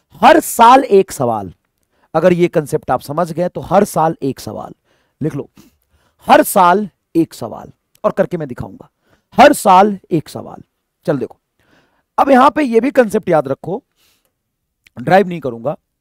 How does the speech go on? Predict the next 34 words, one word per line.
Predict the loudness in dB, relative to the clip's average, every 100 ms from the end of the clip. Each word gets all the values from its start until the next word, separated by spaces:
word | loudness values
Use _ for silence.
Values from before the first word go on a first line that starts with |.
| _ _ _ -8
कि | 0
मान | 2 2
लो | 0
कैपेसिटर, | 0 0 0 -2
इसकी | -2 -4 -10
पॉइंट | -4 -2 -2
की | -6
पोटेंशियल | -8 -8 -6 -8
है |
वी | -6 -10
वन, | -12 _ _ _
ये | 0 0
कैपेसिटर | 0 -6 -8
सी | -8
टू, | -12
इस | -12
पॉइंट | -8 -8
की | -8
पोटेंशियल | -8 -10 -8 -10
है |
वी | -10
टू, | -14 -20 _ _ -14
तो |
इनके | -12 -8 -8 -10 -16 -8
मिड | -4 -2 -2
पॉइंट | -2 -4 0
का | -4
जंक्शन | 0 -4 -2 -4
का | -2
जो | -4
पोटेंशियल | -4 -8 -10 -4 0
आता | 0 -2
है |
वो | -4